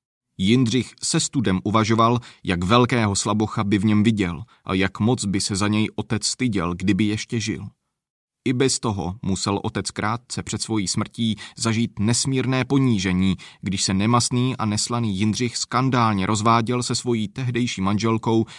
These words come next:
Doňou Blankou. Segovijský biskup tehdy anuloval manželství pro impotentia perpetua.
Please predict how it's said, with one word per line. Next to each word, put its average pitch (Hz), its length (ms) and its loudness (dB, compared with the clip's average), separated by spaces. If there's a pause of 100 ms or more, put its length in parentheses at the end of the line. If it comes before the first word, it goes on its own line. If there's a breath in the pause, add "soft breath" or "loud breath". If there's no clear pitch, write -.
(140 loud breath)
Doňou 120 500 6
Blankou. 104 520 0 (1200)
Segovijský 143 760 4
biskup 123 440 0
tehdy 120 420 2
anuloval 139 580 4
manželství 127 680 4
pro 131 240 0 (400 loud breath)
impotentia 147 840 2
perpetua. 101 800 -4